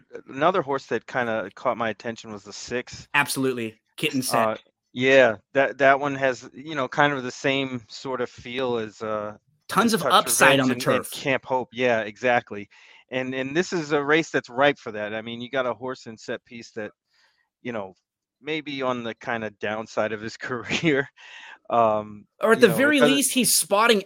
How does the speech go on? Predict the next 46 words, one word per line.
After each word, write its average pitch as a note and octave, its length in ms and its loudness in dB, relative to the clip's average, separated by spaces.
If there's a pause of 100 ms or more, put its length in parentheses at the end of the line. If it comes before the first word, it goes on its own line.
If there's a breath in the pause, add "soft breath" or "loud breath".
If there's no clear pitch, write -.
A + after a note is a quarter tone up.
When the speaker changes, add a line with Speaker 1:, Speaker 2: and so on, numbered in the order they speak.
Speaker 2:
everybody G#3+ 560 4
a C3+ 40 -2
couple D#3+ 280 0
lengths D#3+ 300 -2
in C3+ 80 -2
here, A#2 280 -10 (380)
right? D#3+ 140 6
Speaker 1:
Yes, C#3+ 180 8
Speaker 2:
All G#3+ 220 10
Speaker 1:
I, - 20 8
Speaker 2:
of F#3 100 4
these G3 180 0
horses. E3+ 240 4
Speaker 1:
yes, G2 420 -2 (440)
absolutely. B2 800 -2
And, A2+ 220 -12
and, A2+ 420 -10
you E3+ 140 -8
know, G#2 220 -4 (240)
uh, G2 320 -6 (640)
it E3+ 140 -2
just E3+ 180 -2
seems C#3+ 280 -6
ripe A2+ 340 -2
for, G#2+ 320 -16
for - 160 -20
somebody G2+ 380 -10
else F#2+ 260 -12
other A2 220 -10
than G2+ 160 -20
Set - 280 -10
Piece G2 240 -20
to G2 100 -20
win F#2 180 -20
this G#2 220 -20
race. F2+ 100 -14
Speaker 2:
Good, D#3 280 0
like, D3+ 260 -2
strong C#3+ 680 0
connections D#3 760 -6
who C#3 160 -4
are C3 100 -2
having A#2+ 720 -4
good C#3 300 2
meets C#3+ 380 -4
here. C3+ 440 -6